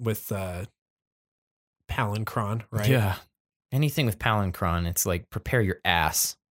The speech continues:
Speaker 1: 'Cause
Speaker 2: If
Speaker 1: you
Speaker 2: they,
Speaker 1: can
Speaker 2: if Palinchron's in the deck, just prepare your ass.
Speaker 1: Yeah.
Speaker 2: That's all I can say. That
Speaker 1: Yeah.
Speaker 2: thing is
Speaker 1: So
Speaker 2: just freaking nuts.
Speaker 1: So that's there. There's also this really convoluted thing you can use to, to exile stuff permanently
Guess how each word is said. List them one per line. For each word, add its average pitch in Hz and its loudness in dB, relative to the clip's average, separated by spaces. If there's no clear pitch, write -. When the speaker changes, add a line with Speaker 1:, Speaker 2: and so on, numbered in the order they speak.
Speaker 1:
'Cause 131 2
Speaker 2:
If 117 4
Speaker 1:
you 147 8
Speaker 2:
they, 143 8
Speaker 1:
can - -2
Speaker 2:
if - -4
Palinchron's 165 4
in 123 4
the 107 4
deck, 98 4
just - 0
prepare 127 2
your 92 0
ass. 78 2
Speaker 1:
Yeah. 101 -2
Speaker 2:
That's - 0
all 107 6
I 92 2
can 87 -2
say. 76 2
That - 2
Speaker 1:
Yeah. 98 0
Speaker 2:
thing 120 2
is 90 6
Speaker 1:
So 196 6
Speaker 2:
just - 2
freaking - 0
nuts. 71 -2
Speaker 1:
So - 0
that's 240 6
there. 143 6
There's 180 4
also 269 8
this 214 4
really 160 6
convoluted 143 4
thing 127 2
you 117 4
can 117 0
use 113 2
to, 113 2
to - -2
exile 110 4
stuff - 0
permanently 120 0